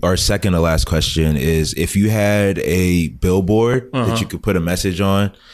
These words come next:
Speaker 1: um, you know, a short and sweet message that you want, that you would like everybody to see,
Speaker 2: Mm-hmm.
Speaker 1: what would, what would be on that billboard?
Speaker 2: Um, <sighs>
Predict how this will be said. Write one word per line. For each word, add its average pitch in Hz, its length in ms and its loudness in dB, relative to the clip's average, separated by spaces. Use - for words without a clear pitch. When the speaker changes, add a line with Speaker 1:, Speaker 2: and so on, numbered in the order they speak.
Speaker 1:
um, 80 480 -2
you 85 140 -2
know, 82 180 2
a 82 60 -2
short 98 300 0
and 90 100 -2
sweet 95 240 0
message 90 320 0
that 82 180 -4
you 90 60 -4
want, 85 240 -4
that 90 200 -8
you 101 80 -2
would 92 120 -4
like 90 300 -4
everybody 85 520 -4
to 80 100 -8
see, 80 340 -6
Speaker 2:
Mm-hmm. 120 340 -4
Speaker 1:
what 87 180 -4
would, 85 280 -6
what 82 120 -4
would 85 140 -4
be 82 120 -4
on 80 140 -4
that 78 120 -6
billboard? 78 420 -2
Speaker 2:
Um, 135 640 -4
<sighs> - 20 -8